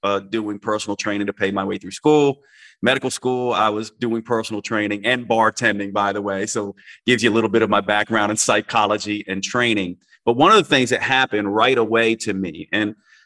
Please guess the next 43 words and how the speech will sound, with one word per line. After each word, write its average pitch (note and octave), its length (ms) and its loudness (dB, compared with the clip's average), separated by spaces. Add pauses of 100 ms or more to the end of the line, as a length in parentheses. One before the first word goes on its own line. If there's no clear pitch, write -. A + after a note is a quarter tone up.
I'm D#3+ 120 4
a G3+ 40 6
little, B3 280 8
I'm E3+ 120 4
embarrassed A3 520 4
always E3 280 4
to E3 80 -4
say D3 300 2
this C#3 200 2
because, B2+ 380 -2
but - 140 -2
I'll, A#2+ 180 4
I'll B2 120 4
just D3 180 -6
come B2+ 160 -4
out A2+ 140 4
and F#2+ 80 -8
say A#2 260 0
it. G2+ 140 -4
And A2 120 -2
most C#3+ 240 -2
people A2+ 220 -4
know G#2+ 220 0
what G#2+ 160 -2
this G2+ 160 -8
is G2+ 60 -10
like. G2+ 180 -2
But A2+ 100 -2
I, B2 80 2
when D3+ 220 -2
I E3+ 100 4
was D#3 240 0
young, A#2 380 -2
I A2+ 100 0
really B2 360 -2
was G#2 360 -4
the G2+ 80 -10
stereotypical G2+ 1000 -2 (500)
ignorant, A#2+ 540 2 (280)
arrogant, G2+ 680 0 (180)
meathead G2+ 600 0 (220)
guy. D#2 300 -4 (640)
Um, F#2 380 -2